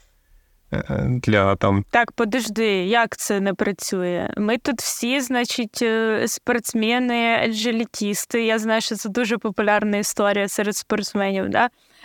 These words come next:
Speaker 2: Ми всі дивимось на, е, попередні приплоди, батьків, оце, і так,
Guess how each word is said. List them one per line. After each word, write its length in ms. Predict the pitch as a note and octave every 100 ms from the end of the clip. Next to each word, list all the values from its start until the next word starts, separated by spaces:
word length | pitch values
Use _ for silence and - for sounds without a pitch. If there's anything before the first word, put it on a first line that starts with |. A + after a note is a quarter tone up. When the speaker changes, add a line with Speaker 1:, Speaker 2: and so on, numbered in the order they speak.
| C4
Speaker 2:
Ми 100 | G#3+
всі 280 | G3+ - A#3
дивимось 600 | G3+ A3+ A3 G#3+ G#3+ -
на, 240 | G#3+ G#3+ - _ G#3+ A3
е, 380 | G#3 G#3 G#3
попередні 640 | G#3+ A#3+ - A3+ A3 G#3+ A#3
приплоди, 800 | - A3+ - G#3+ A3+ A#3+ A3+ B3+
батьків, 600 | G#3 A3+ - - B3 C4
оце, 460 | A#3 - B3 D4
і 140 | C#4 A3+
так, 240 | A#3 C4